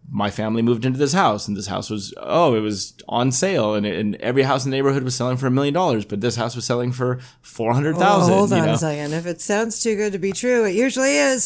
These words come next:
Speaker 1: So,
Speaker 2: Hello.
Speaker 1: you know, then the family moves in, and then it's like, you know, shit starts happening. You know, I think movies have given us a way to see those things as, you know, movies like Amityville Horror and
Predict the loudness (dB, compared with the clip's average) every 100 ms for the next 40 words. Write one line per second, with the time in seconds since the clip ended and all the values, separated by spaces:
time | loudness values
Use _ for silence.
0 | 0 2 2 2 -2 -4 -4 0 0 0
1 | 0 0 0 0 -2 0 -2 0 0 -2
2 | -2 -2 -2 -2 -4 -4 -4 -6 -6 -6
3 | -4 -6 -2 -2 -2 -6 -6 -14 -20 -12
4 | -2 0 2 4 6 6 6 2 2 -2
5 | 0 0 -2 -2 -6 -8 -6 -4 -4 -2
6 | -4 -6 -10 _ _ _ _ _ _ _
7 | _ -16 -8 -2 0 0 -2 -4 -4 -2
8 | -2 -2 -2 -4 -6 -10 _ _ -8 -6
9 | 0 2 2 2 -2 -4 -4 -4 -4 -6
10 | -8 -10 -10 -14 -10 -8 -6 -8 -2 2
11 | 4 4 2 -2 -2 -4 -2 -2 -2 -4
12 | -4 -4 -2 -6 -8 -18 _ _ -12 -6
13 | -6 -6 -6 -6 -8